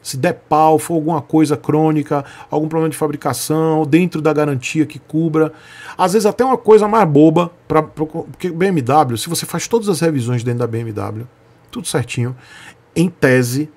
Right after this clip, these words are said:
tá? Tem concessionário que, que caga nas calças e faz merda. Zerda, eu falei zerda, crianças. Mas tem concessionário que segue a premissa da B M W. Não vamos discutir, não vamos ficar contando moeda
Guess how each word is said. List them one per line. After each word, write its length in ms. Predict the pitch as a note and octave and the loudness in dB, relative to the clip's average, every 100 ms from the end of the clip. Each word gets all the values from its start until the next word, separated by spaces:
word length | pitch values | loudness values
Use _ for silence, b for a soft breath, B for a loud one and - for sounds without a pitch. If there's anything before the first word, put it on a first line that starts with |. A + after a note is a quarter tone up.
| _ _ | _ _
tá? 180 | G#2 A#2+ | -8 -6
Tem 140 | D#3+ | -4
concessionário 580 | G#3+ G#3+ F3+ D#3+ C#3 D#3 | -2 -2 -2 -2 -2 -4
que, 300 | D#3 D3+ C#3 C3 | -6 -6 -6 -8
que 120 | C3+ | -16
caga 380 | - B2 A2+ A2+ | -6 -4 -2 -2
nas 180 | G#2+ - | -4 -8
calças 300 | G#2+ A2 - | -8 -8 -8
e 40 | |
faz 200 | C#3 A2 | -8 -6
merda. 300 | G#2 E2+ E2 - _ G2+ | -8 -10 -12 -20 _ -8
Zerda, 320 | F#2 A#2 G2+ | -4 -4 -4
eu 40 | |
falei 200 | - A#2 | -6 -6
zerda, 300 | G#2 G2 F2 | -4 -6 -8
crianças. 400 | - E2+ - - _ B B B B | -12 -16 -18 -20 _ B B B B
Mas 160 | D3+ | -4
tem 160 | A#3 A#3+ | -2 -2
concessionário 580 | F3 D#3+ D3 B2 C3+ C3 | -4 -4 -4 -4 -6 -6
que 260 | F#3+ F#3+ - - | -8 -8 -10 -16
segue 640 | - - F3+ A3 G3 A3+ - | -8 -2 2 2 0 -4 -6
a 80 | D#3+ | -4
premissa 440 | F#3 E3+ F3+ E3+ | 0 0 0 0
da 120 | E3+ D#3+ | -2 -2
B 100 | E3 | -2
M 120 | C#3 | -2
W. 280 | G#2+ G2+ - | -2 -4 -6
Não 520 | E3 E3 F#3 G#3+ G#3+ - | -2 0 2 0 -4 -8
vamos 480 | B2+ C#3 E3+ F3+ D3+ | -8 -4 -4 -4 -10
discutir, 720 | D3+ - D3 - - B2 C3 | -12 -10 -8 -8 -6 -6 -6
não 100 | E3+ | -6
vamos 160 | F3 F3 | -6 -8
ficar 120 | - | -10
contando 360 | - D3 D3 C3+ | -8 -6 -4 -2
moeda 440 | A#2+ G#2+ G#2 | -2 -2 -2